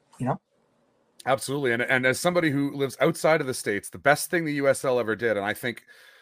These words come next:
Speaker 2: loads of leagues could learn from this, put your games on YouTube for free in the markets that you don't have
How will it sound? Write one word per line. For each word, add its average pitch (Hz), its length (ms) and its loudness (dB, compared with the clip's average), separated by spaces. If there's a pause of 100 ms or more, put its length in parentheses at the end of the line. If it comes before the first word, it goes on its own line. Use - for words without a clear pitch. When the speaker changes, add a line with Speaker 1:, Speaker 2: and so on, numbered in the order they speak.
(180)
Speaker 2:
loads 143 340 2
of 147 120 0
leagues 127 300 -2
could 117 140 -4
learn 117 200 -2
from 104 180 -10
this, 92 340 -12 (420)
put 139 180 -4
your 185 120 0
games 160 380 0
on 151 200 -2
YouTube 127 480 -6
for 139 120 -8
free 127 360 -8
in 127 100 -6
the 117 80 -6
markets 113 680 -4
that 123 100 -6
you 127 140 -6
don't 117 400 -2
have 110 540 -2